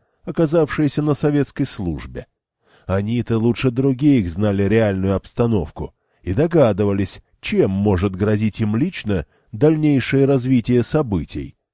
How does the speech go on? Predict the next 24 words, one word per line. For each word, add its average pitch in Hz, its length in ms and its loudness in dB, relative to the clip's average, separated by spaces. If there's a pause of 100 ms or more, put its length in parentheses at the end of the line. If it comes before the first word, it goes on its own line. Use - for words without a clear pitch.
(580)
По 113 100 2
рукам 110 440 2
образованной 110 760 2
части 110 400 0
населения – 101 800 -2 (240)
ходили 123 480 2
вырванные 123 560 4
из 113 60 0
школьных 127 500 0
атласов 104 560 -2
и 104 80 0
томов 110 420 -2
Брагауза 110 720 2
и 113 80 2
Ефрона 120 640 0 (300)
карты 120 400 0
европейской 104 760 0
части 101 360 -2
России 92 640 -4 (420)
с - 80 -20
самой 131 640 -4
точной 120 560 0
линией 120 460 2
фронта. 101 640 -2